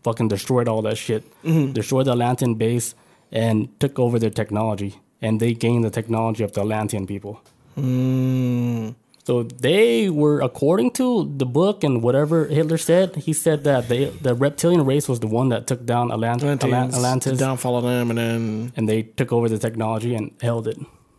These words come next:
Speaker 2: So they're bad guys.
Speaker 1: Yeah. On, according to all this.
Speaker 2: So then why the Tibetan monks would be protecting them? Unless they're bad guys too.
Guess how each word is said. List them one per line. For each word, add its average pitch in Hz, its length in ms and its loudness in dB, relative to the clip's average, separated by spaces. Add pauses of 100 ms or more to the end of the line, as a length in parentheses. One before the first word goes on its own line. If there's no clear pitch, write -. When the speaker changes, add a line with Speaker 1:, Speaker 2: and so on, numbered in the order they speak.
(680)
Speaker 2:
So 196 120 -4
they're 240 160 4
bad 262 220 2
guys. 120 440 -2 (280)
Speaker 1:
Yeah. 135 220 0 (1200)
On, 156 800 2 (100)
according 208 320 -2
to 202 80 0
all 208 160 2
this. 262 300 -4 (340)
Speaker 2:
So - 100 -12
then 311 160 0
why 330 140 0
the 320 80 -2
Tibetan 311 420 2
monks 311 240 0
would 277 100 -2
be 262 100 2
protecting 220 400 -2
them? 127 340 -2
Unless 131 240 0
they're 131 140 0
bad 127 220 2
guys 120 240 0
too. 135 380 0